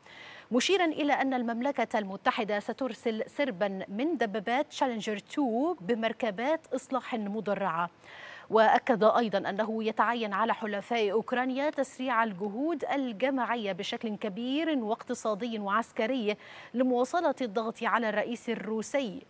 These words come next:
ويجعل الإعلان الخاص بالمملكة المتحدة أول قوة غربية تزويد الأوكرانيين بدبابات قتالية رئيسية،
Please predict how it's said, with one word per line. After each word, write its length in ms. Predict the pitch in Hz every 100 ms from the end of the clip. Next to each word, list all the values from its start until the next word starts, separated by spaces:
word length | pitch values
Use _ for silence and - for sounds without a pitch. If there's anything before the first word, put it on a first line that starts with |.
| - - -
ويجعل 840 | 180 202 185 220 240 220 220 330 359
الإعلان 840 | 254 - 220 208 233 294 339 370 -
الخاص 340 | 233 247 196
بالمملكة 460 | 214 220 196 208 202
المتحدة 560 | 185 - 226 208 202
أول 520 | - 226 202 196 196
قوة 580 | 196 - 285 226 196 240
غربية 800 | 240 220 226 202 185 277 208 175
تزويد 500 | 185 196 214 269 262
الأوكرانيين 680 | 202 226 240 220 240 339 240
بدبابات 600 | 196 202 202 202 240 233
قتالية 560 | - 233 208 214 214
رئيسية، 560 | 202 208 185 233 175